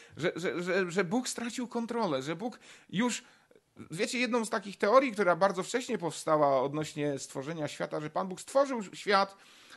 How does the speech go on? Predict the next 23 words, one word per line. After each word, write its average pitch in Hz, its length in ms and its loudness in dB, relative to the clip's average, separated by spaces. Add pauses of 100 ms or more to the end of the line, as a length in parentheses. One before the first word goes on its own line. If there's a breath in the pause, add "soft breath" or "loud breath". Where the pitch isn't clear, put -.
(100)
i 185 80 -4
tak 226 140 4
jakby 214 240 4
go 202 140 6
z 170 100 -4
góry 233 260 4
pchnął 220 360 2
jak 185 140 4
taką 175 240 0
lawinę 165 440 0
i 156 60 2
on 151 80 0
się 147 140 -4
toczy 120 380 -2
i - 20 -2
już 135 160 -4
przestał 156 600 -2
w 131 140 -8
ogóle 151 200 0
się 143 180 -8
tym 131 140 -10
światem 135 300 -2
zajmować. 127 380 0